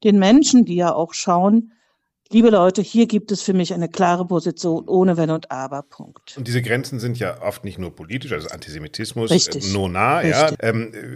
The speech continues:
Speaker 2: in Berlin hat, haben wir es, äh, gesehen in,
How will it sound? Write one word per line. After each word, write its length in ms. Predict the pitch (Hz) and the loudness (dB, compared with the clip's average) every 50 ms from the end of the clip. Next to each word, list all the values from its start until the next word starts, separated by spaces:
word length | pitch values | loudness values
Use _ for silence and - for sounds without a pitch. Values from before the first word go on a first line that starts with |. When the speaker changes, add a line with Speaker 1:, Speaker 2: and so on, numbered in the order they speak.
| 120 113 | -10 -8
Speaker 2:
in 100 | 117 117 | -6 -2
Berlin 380 | 110 101 95 110 131 143 147 120 | -2 -2 -2 -2 -2 0 0 0
hat, 200 | 110 117 120 - - | 0 0 -2 -4 -8
haben 200 | 92 98 110 110 | -6 -4 -4 -4
wir 60 | 107 | -4
es, 180 | 101 - - - | -6 -6 -8 -12
äh, 120 | 101 101 104 107 107 104 | -12 -12 -12 -12 -14 -12
gesehen 400 | 95 104 101 92 107 104 104 90 | -12 -10 -6 -4 -4 -4 -4 -6
in, 160 | 82 82 87 | -8 -10 -14